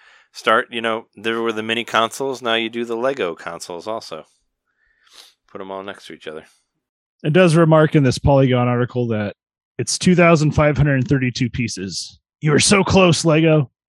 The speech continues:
Speaker 1: What, to making it two thousand six hundred pieces?
Speaker 2: Yeah.
Speaker 1: That'd be a lot more.
Speaker 2: But it looks like it has little sculptures inside of it and stuff and little, like, uh, extra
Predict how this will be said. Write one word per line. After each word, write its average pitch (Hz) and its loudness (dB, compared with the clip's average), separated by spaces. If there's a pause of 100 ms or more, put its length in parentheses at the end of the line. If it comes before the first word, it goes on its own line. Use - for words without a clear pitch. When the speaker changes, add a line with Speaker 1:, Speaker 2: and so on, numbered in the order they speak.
(540)
Speaker 1:
What, 101 -8
to 107 -12
making 98 -8
it 92 -14
two 95 -12
thousand 92 -8
six - -14
hundred 90 -12
pieces? - -16 (200)
Speaker 2:
Yeah. 104 -8 (600)
Speaker 1:
That'd 92 -12
be 92 -10
a 87 -10
lot 85 -6
more. 85 -12 (680)
Speaker 2:
But 214 2
it - 2
looks 240 2
like 220 4
it 202 4
has 180 4
little 160 4
sculptures 147 0
inside 127 0
of 123 0
it 120 -4
and 123 -14
stuff 120 -8
and 117 -4
little, 117 -4
like, 110 -10
uh, 104 -10 (120)
extra 117 -8